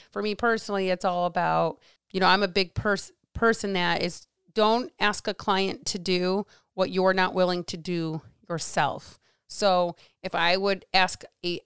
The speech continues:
any potential client to invest in themselves,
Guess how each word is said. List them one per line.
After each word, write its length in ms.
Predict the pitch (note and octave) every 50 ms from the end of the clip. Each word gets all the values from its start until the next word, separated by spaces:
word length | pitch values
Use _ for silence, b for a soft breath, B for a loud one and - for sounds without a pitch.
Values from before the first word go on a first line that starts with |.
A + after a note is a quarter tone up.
| _ -
any 160 | G3+ A3+ A3+ G#3
potential 420 | A#3 G#3+ - G3 F#3+ F#3 - F#3
client 460 | - - - E3+ E3+ F3 F3+ - -
to 160 | - F#3+ F3
invest 480 | E3 E3 D#3+ E3+ E3 E3+ - - - -
in 140 | - F3+ F3+
themselves, 840 | E3+ D#3+ D#3+ D#3+ - - E3+ D3 C#3+ E3 G#3+ C#4+ D4 - - -